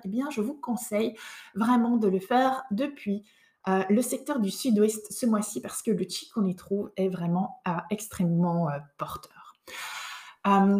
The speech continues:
troisième secteur qui est, euh, qui est pas mal, mais qui va plutôt être, euh, dans, euh, l'amusement. Alors, si vous êtes dans une industrie d'amusement, pourquoi pas ? C'est vraiment aussi un excellent choix, c'est le secteur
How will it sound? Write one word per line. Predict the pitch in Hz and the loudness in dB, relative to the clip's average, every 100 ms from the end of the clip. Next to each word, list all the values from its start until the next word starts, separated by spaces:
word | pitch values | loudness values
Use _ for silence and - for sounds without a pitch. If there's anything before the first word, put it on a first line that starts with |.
| 196 | 0
troisième | - 494 480 339 311 | 2 4 8 6 4
secteur | - 269 - 214 277 - | 0 -2 6 8 8 4
qui | - 262 247 | 0 4 8
est, | 233 233 240 214 | 8 8 10 10
euh, | 202 196 - | 10 8 6
qui | - 285 349 | 2 4 6
est | 427 - | 6 4
pas | 285 254 | 6 10
mal, | 202 269 254 | 10 8 6
mais | 214 | 4
qui | - | 2
va | 247 294 | 2 2
plutôt | 277 453 453 311 - - | 6 8 8 8 6 6
être, | 269 277 269 - 240 | 8 8 4 0 2
euh, | 233 233 233 233 - - - | 6 6 6 0 -10 -14 2
dans, | 208 233 233 233 226 220 | 6 8 8 8 6 8
euh, | 202 196 196 196 202 | 8 8 8 8 8
l'amusement. | 285 349 339 226 190 156 196 | 6 4 4 4 4 2 2
Alors, | 175 156 | 0 0
si | - - 208 | -4 -4 -2
vous | 202 226 | 0 0
êtes | 208 | 2
dans | 190 185 | 2 0
une | 196 202 | 2 2
industrie | 254 269 - - - 202 | 2 0 -6 -6 -2 2
d'amusement, | 190 185 180 180 170 170 | 4 4 4 2 0 -2
pourquoi | - - - 190 | -6 -6 -2 -2
pas ? | - 156 | 0 -4
C'est | - 151 | -4 -8
vraiment | 175 311 302 - - | -6 -4 -4 -6 -8
aussi | 226 - 196 - | -8 -6 -6 -6
un | 175 190 | -4 -2
excellent | 370 - 240 190 170 | -2 0 0 0 -2
choix, | - 370 | -2 -2
c'est | - 269 | -2 -2
le | 185 | 0
secteur | - 247 - 311 320 | 0 -4 0 2 4